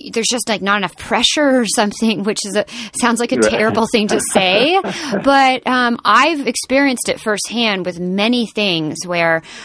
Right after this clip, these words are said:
Speaker 1: I'm almost like, "This is the worst." I mean, I feel like a total jerk complaining about this, but I'm like, "I have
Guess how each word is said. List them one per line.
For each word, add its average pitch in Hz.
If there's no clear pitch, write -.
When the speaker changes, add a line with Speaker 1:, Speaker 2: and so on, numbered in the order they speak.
Speaker 1:
I'm 190
almost 196
like, 175
"This 202
is 180
the 160
worst." 180
I 190
mean, 175
I 165
feel 175
like 156
a 156
total 160
jerk 151
complaining 185
about 147
this, 143
but 160
I'm 160
like, 156
"I 185
have 170